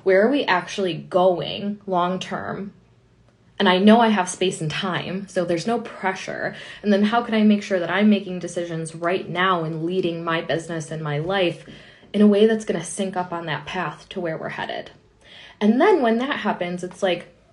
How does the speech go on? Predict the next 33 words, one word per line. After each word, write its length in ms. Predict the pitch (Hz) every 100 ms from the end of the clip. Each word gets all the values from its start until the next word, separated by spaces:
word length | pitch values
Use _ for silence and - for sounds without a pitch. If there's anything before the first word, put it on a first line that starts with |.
| _ _ _ _ _ - -
there's 260 | 190 185
literally 360 | 190 240 302 220
no 280 | 196 175 175
pressure 680 | - 180 180 180 175 180 - - _ _ _
around 320 | 175 165 165
a 60 | 151
launch, 540 | 175 247 220 190 -
around 400 | 175 170 160 160
a 60 | 175
month, 400 | 208 240 208 202
<laughs> 0 |
around 580 | 233 - 220 175 180 185 - - - - _ _ -
anything, 480 | 220 262 320 185 156
because 280 | 196 214 214
it, 160 | 208 -
it 180 | 214 220
never 360 | 220 226 226
comes 280 | 214 214 190
down 260 | - 262 240
to 100 | 196
one 260 | 160 151 147
launch. 300 | - - 160
It 100 | 170
never 240 | 196 208
comes 240 | 226 220
down 220 | 226 302 240
to 100 | 214
one 280 | 170 160 -
email, 380 | 175 160 151 151
to 160 | 175
one 380 | 165 180 160 156
post, 600 | - 160 147 - - -
to 260 | 185 160